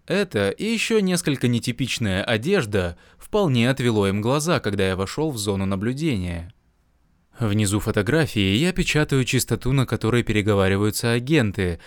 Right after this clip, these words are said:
и формулу, описывающую используемый ими алгоритм шифрования.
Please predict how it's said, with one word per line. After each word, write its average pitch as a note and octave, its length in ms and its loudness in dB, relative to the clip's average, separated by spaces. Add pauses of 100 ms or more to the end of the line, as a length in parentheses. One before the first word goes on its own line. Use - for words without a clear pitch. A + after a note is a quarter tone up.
(180)
и A3 120 -2
формулу, C3 540 4
описывающую A2 960 0
используемый F#2 760 0
ими C#3+ 300 -2
алгоритм G#2+ 520 0
шифрования. G#2 920 -2